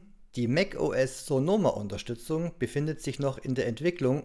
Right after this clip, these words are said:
und wird später in diesem Jahr veröffentlicht.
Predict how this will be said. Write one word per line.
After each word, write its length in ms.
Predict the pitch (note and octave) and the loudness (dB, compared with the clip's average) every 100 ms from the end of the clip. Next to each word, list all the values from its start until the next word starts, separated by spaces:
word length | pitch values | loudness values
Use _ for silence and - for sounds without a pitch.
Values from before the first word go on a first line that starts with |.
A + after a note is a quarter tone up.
| - | -4
und 200 | B2+ A#2 | -6 -4
wird 120 | B2 | -6
später 420 | - - C#3+ F3 | -6 -2 0 2
in 160 | - A#2 | 2 0
diesem 360 | C3 C3 C#3 | -2 -2 -2
Jahr 220 | G2 G2+ | 0 0
veröffentlicht. 760 | G#2 - A2+ - F#2 - - | 0 0 -2 -4 -10 -10 -14